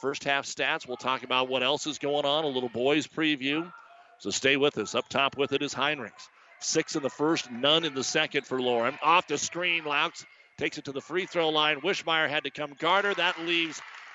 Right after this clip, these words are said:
Long open. McKenzie will hit the three-pointer, the first three of the ball game for Hastings. So after relinquishing the lead, Hastings comes right back with five straight and now up twenty to sixteen. Wishmeyer did what she had to do.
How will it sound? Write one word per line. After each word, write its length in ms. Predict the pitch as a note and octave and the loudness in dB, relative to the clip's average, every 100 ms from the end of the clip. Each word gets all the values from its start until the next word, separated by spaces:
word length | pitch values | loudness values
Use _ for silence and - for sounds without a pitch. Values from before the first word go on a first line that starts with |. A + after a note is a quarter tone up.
| - G#2+ | -12 0
Long 460 | D#3 A3 G#3 F#3+ F3 | 4 6 4 0 0
open. 460 | G3 G#3+ A3 A#3 A3 F3 | 0 2 0 -2 -6 -8
McKenzie 500 | F3 F3+ G#3+ E3 E3 | -6 -6 -6 -4 -2
will 140 | E3+ | 0
hit 160 | D3 E3+ | 0 -2
the 100 | D#3+ | -6
three-pointer, 640 | - D#3 D3+ - D3+ C#3 | -2 0 0 0 0 0
the 120 | C#3 | -2
first 360 | C3 D#3 D3+ - | -2 -2 -2 -4
three 180 | C3+ D3+ | 0 2
of 60 | |
the 80 | C3+ | 2
ball 300 | B2+ C#3+ D#3 | 4 6 6
game 300 | C3 B2 A#2+ A#2+ - - - - | 4 0 -2 -6 -20 -20 -20 -4
for 240 | C3 C3 | 0 2
Hastings. 520 | A#2+ D#3+ C3 B2 B2 | 2 2 0 -6 -8
So 120 | B2+ | -2
after 240 | C3 C3+ A#2+ | -2 -2 -4
relinquishing 600 | A#2+ C#3 D#3 B2 - C#3 | -4 -4 -4 -4 -4 -6
the 80 | A2 | -2
lead, 320 | B2+ D#3 C3+ | 4 4 4
Hastings 400 | C3 C3 C3 B2 | 0 -4 -6 -8
comes 260 | - A#2+ G#2 | -6 -6 -6
right 380 | G#2+ B2+ - | 0 0 0
back 260 | C3+ A#2+ - | 0 -2 -2
with 120 | A2+ | -6
five 360 | - B2+ C#3 C3 | 0 2 2 0
straight 440 | - C#3 D3+ B2 _ _ _ _ | -6 0 0 0 _ _ _ _
and 160 | A2 A#2+ | -6 -2
now 220 | B2 B2+ | -2 -2
up 120 | A#2+ | -4
twenty 260 | - B2 A#2 | -6 -6 -4
to 80 | A2 | -6
sixteen. 680 | - A#2 - C#3 C#3 A2+ F#2 _ _ _ - _ _ _ _ - - - - - | -6 -6 -6 -4 -4 -8 -14 _ _ _ -20 _ _ _ _ -20 -20 -20 -14 -2
Wishmeyer 460 | C3+ C3+ D3 D3+ | 0 2 4 4
did 120 | D3 D#3 | 2 -2
what 120 | - | -2
she 120 | C#3 | 0
had 200 | D3 D#3 | 0 0
to 60 | C3 | -2
do. 460 | D#3 F#3 C#3 D3 | 0 2 0 -4